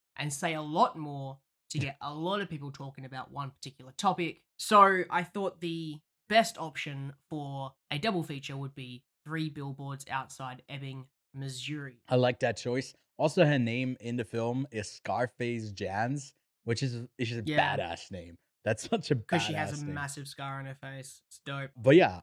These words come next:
Speaker 2: I would put it alongside, I should close my window again. It's really distracting. Uh, but I'm pairing it alongside, uh, some other women,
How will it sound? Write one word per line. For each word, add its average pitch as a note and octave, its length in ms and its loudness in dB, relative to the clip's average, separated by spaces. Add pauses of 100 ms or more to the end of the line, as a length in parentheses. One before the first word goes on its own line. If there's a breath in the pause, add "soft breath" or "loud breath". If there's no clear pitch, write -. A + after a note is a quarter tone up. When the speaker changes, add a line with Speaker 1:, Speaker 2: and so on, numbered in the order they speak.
(100)
Speaker 2:
I E3+ 240 2
would F#3 340 0 (100)
put F3 200 4
it D#3+ 140 6
alongside, C3+ 500 2
I B2+ 60 -4
should - 240 -8
close - 340 -4
my G#2+ 120 -2
window G#2 300 -4
again. F2+ 280 -6
It's - 220 -10
really A#2 300 0
distracting. G#2 680 0 (300 soft breath)
Uh, C3 260 8
but C#3+ 260 2
I'm F#3+ 420 2
pairing D#3+ 400 0
it C#3+ 100 -2
alongside, B2 800 0
uh, A2 220 0
some B2 220 -4
other C3+ 240 4
women, G#2 400 -4